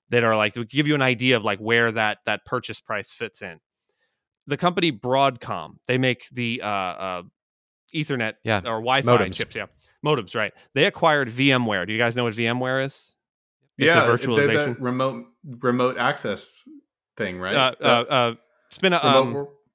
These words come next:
Speaker 3: workstations?
Speaker 1: virtual machines. Virtual
Speaker 3: Virtual
Speaker 1: machines,
Speaker 3: machines,
Speaker 1: yeah.
Speaker 3: yeah.
Speaker 1: Sixty-one billion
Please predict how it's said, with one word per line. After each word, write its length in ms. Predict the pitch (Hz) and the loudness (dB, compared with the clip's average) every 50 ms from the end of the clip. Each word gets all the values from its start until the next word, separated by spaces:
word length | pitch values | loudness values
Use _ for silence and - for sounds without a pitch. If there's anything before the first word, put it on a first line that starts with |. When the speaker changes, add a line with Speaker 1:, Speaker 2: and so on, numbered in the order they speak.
| _ _ - | _ _ -2
Speaker 3:
workstations? 380 | 139 127 127 - - 143 143 139 | 0 0 0 0 0 0 2 4
Speaker 1:
virtual 280 | 160 180 185 165 175 151 | 4 2 4 4 2 0
machines. 500 | 135 120 - 120 104 90 82 - - - - | 0 -2 -4 -4 -6 -6 -8 -14 -14 -4 0
Virtual 260 | 151 160 156 143 135 | 2 2 2 2 0
Speaker 3:
Virtual 200 | 120 120 139 127 | 2 2 0 0
Speaker 1:
machines, 180 | 120 117 - 123 107 95 92 | 0 -2 -4 -6 -6 -6 -4
Speaker 3:
machines, 20 | |
Speaker 1:
yeah. 60 | 113 107 | -2 0
Speaker 3:
yeah. 180 | 107 95 87 - - - _ _ _ _ _ _ _ _ | 0 0 -2 -4 -12 -20 _ _ _ _ _ _ _ _
Speaker 1:
Sixty-one 840 | - - - - 202 202 - - - 214 185 139 151 160 160 156 135 | -18 -10 -4 -2 -2 -2 -2 -2 -2 -2 0 2 2 4 4 2 0
billion 500 | 107 - 143 143 135 117 90 85 - | 0 2 2 4 4 2 0 -4 -10